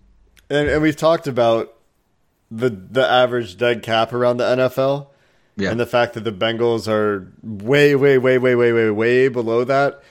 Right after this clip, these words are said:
Speaker 1: it tells you that they're not generally willing historically to cut guys. I don't think Burfict signals a, s-, a change in that area, but they have
Speaker 2: 'Cause
Speaker 1: opportunities to, to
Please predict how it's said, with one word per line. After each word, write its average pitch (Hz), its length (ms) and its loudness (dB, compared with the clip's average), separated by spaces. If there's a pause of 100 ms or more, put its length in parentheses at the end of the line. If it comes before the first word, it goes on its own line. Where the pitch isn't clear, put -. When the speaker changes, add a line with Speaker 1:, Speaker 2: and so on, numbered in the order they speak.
(540)
Speaker 1:
it 117 260 -6
tells 151 300 -2
you 120 80 -6
that 107 140 -4
they're 107 120 -4
not 113 440 -2
generally 110 560 -2
willing 101 260 -2
historically 127 560 -2
to 107 80 -4
cut 117 240 -4
guys. 113 320 -2
I 127 120 -2
don't 143 220 -2
think 135 220 -4
Burfict 123 460 -4
signals 120 680 -4
a, 120 220 0
s-, - 300 -8
a 113 180 -2
change 131 640 -4
in 135 180 -4
that 135 200 0
area, 139 440 2
but 104 400 -6 (800)
they 135 200 0
have 147 240 0
Speaker 2:
'Cause 156 80 0
Speaker 1:
opportunities 139 880 -2
to, 117 320 -2
to 113 340 -4